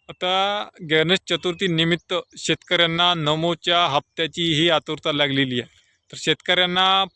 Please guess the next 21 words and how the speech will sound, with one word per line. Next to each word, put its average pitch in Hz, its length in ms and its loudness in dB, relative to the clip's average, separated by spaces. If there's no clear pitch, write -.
पंधरा 165 300 0
ऑगस्टला 175 420 0
सुद्धा 175 580 0
शेतकऱ्यांना 165 540 -2
नमो 160 300 -4
शेतकरी 160 360 -4
योजनेचा 156 460 0
हप्ता 151 280 -4
येणार 156 360 0
अशी 165 480 -4
चाहूल 160 240 0
लागली 165 240 0
होती. 160 260 0
त्यासोबतच 165 800 0
त्यानंतर 170 580 -2
बैलपोळा 175 720 0
सणानिमित्ताने 165 1120 -2
श-, - 160 -10
तरी 175 200 0
शेतकऱ्यांच्या 160 600 -2
खात्यावर 147 480 0